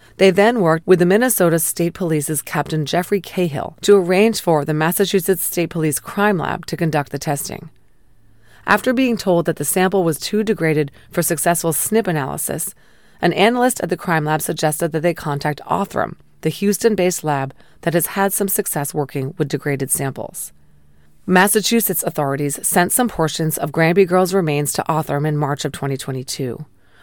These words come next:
Othram obtained a snip profile from the remains and started the forensic genealogy process. On January twenty-third, twenty twenty-three,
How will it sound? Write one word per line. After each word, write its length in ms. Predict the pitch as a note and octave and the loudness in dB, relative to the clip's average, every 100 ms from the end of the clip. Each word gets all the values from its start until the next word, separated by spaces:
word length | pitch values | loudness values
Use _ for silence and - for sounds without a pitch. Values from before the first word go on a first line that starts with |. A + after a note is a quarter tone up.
| - | -2
Othram 400 | - F3+ G3 F#3 | 2 4 2 0
obtained 320 | D#3 - F3 D#3+ | -2 0 0 0
a 60 | |
snip 280 | - F#3 - | 0 -2 -2
profile 440 | F#3 D3 D3 C3+ | -2 -2 0 0
from 200 | D3 D3 | 0 -2
the 60 | D3+ | -2
remains 600 | C#3 C#3+ D#3+ C#3 C#3 - - - | -2 -2 -2 -2 -4 -8 -14 -10
and 180 | - D#3+ | -2 -2
started 320 | - D#3 C#3+ | 0 0 2
the 80 | D#3 | 0
forensic 500 | - D3+ D#3+ F3 - | -2 -2 0 0 -2
genealogy 580 | D#3+ D#3 D#3 C3 C3 C3+ | -2 0 0 -2 -4 -6
process. 720 | - B2+ - - - - - - - - - - | -4 -6 -6 -10 -10 -12 -14 -20 -20 -20 -20 -2
On 160 | F3 F3+ | 2 4
January 440 | F#3+ F3+ F#3 F3 | 4 4 4 2
twenty-third, 680 | E3+ F3+ D#3+ - G3 D#3 D3+ | 0 0 -2 2 4 4 2
twenty 260 | - F3 E3 | -2 -2 -2
twenty-three, 760 | - D#3 D3 - G#3 D3+ E3 | -2 -4 -4 -2 2 2 0